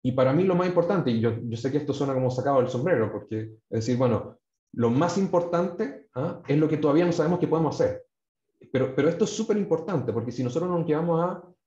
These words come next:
a, al desarrollo de Internet, si volvemos como al, al noventa y ocho, noventa y nueve, donde todo el mundo estaba invirtiendo en, en compañías que tenían punto com al final, ¿ah? Invertían porque sí, porque sabían que algo iba a estar tecnológico, y decían, "No, lo que pasa es que esto nos va a permitir vender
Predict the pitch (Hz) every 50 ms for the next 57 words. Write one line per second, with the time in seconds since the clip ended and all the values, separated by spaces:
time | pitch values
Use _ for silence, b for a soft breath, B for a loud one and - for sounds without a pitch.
0 | _ _ - 120 123 123 117 - - 117 117 117 117 110 - 120 120 151 151 147
1 | 143 127 - 120 131 156 143 123 - - 110 104 107 127 139 143 127 - 139 123
2 | 123 117 113 110 107 110 113 110 110 110 110 - 113 127 156 151 151 147 135 131
3 | 127 127 127 120 147 147 131 120 113 110 113 110 110 135 139 139 143 147 143 131
4 | 135 139 139 139 139 135 123 127 123 - 143 139 143 143 135 131 127 127 117 107
5 | 110 120 110 110 123 117 139 143 143 139 - 123 120 117 131 135 135 135 135 -
6 | - _ _ _ _ _ _ - 147 147 147 143 135 - 139 143 160 165 143 131
7 | 123 - 117 120 131 123 131 196 254 - - - _ _ _ _ _ _ _ -
8 | 110 123 - - - - _ _ _ _ - 123 127 131 127 - - 214 202 -
9 | - 170 - - 127 - 202 214 - 170 - 156 131 - - - 151 156 202 214
10 | - 208 208 202 196 202 196 196 190 180 165 - 156 - - - 170 170 170 165
11 | 156 151 160 185 170 185 147 151 147 151 170 165 190 196 180 151 147 143 147 151
12 | 156 - 165 - - 165 165 170 165 151 156 160 160 165 156 151 147 147 165 160
13 | 147 151 143 151 170 165 165 165 -